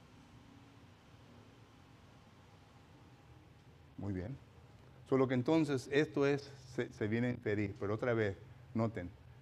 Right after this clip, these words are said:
el escuchar, la fe, el arrepentimiento, la confesión y ser bautizado. Y es interesante, hermanos, que ya cuando se termina todo esto,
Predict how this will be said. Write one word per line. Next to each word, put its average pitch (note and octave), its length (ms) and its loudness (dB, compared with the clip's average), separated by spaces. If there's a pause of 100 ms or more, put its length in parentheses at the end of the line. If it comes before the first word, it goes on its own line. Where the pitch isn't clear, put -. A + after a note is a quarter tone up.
el G2 120 -2
escuchar, D3 640 2 (520)
la F#2+ 140 -4
fe, G#3 400 2 (380)
el A2 60 -4
arrepentimiento, A#2+ 840 0 (140)
la G#2 140 -4
confesión C#3 680 -2 (500)
y G#2+ 120 -2
ser G#2+ 320 -2 (480)
bautizado. F2+ 760 -10 (2250)
Y B2 60 2
es D3+ 80 2
interesante, D3 640 2
hermanos, G#2 380 -2
que G2+ 160 -2
ya A#2+ 180 4
cuando D#3 420 0 (720)
se - 200 0
termina A2+ 680 4
todo B2 360 4
esto, A#2+ 460 2